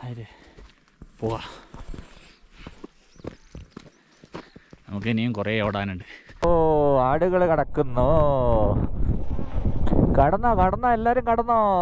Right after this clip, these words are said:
ഹോ, ഹോ, ഹോ. കടന്നോടെ ധൈര്യത്തില്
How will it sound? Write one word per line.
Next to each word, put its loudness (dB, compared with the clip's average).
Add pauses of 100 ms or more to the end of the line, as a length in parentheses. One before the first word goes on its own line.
(340)
ഹോ, 4 (140)
ഹോ, 2 (140)
ഹോ. 2 (1600)
കടന്നോടെ 2
ധൈര്യത്തില് 0